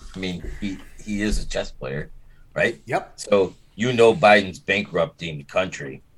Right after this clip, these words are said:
Speaker 1: By the time twenty twenty-four comes around, where are we gonna be at, right? How much more inflation, um, how much more increase in inflation are we gonna see?
Speaker 2: Well,
Speaker 1: Right?
Speaker 2: true, true. And, and I wanna comment on this real quick.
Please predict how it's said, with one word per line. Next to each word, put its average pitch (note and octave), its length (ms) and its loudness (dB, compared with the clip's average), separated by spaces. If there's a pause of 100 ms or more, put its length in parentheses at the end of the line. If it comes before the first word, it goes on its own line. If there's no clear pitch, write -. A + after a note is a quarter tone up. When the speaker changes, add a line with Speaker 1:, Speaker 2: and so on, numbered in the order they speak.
(640)
Speaker 1:
By F#2 120 4
the F2 120 -2
time G2+ 520 0
twenty F#2 240 -4
twenty-four F#2+ 480 -2
comes D#2 260 -8
around, D2+ 400 -4 (880)
where F2 160 2
are F#2 40 0
we E2 100 -6
gonna E2 100 -4
be C#2+ 220 -6
at, C2 220 -4 (440)
right? F2 240 -6 (160)
How F#2+ 120 4
much G2 280 -4
more F#2 220 -4
inflation, E2+ 640 -10 (500)
um, C2+ 480 -6 (680)
how G#2 140 0
much G2 340 0
more F#2+ 220 -2
increase F2+ 420 -6
in E2+ 80 -8
inflation F#2 480 -6
are C2+ 60 -8
we C2 80 -14
gonna A1+ 180 -16
see? - 280 -18 (600)
Speaker 2:
Well, E3 180 0
Speaker 1:
Right? - 280 -6
Speaker 2:
true, - 400 2
true. A#3+ 340 0 (320)
And, F3+ 160 2
and F#3+ 140 6
I F3+ 40 6
wanna G3 180 2
comment G3+ 340 4
on D#3 100 2
this C#3+ 160 -4
real D#3 120 2
quick. E3 340 0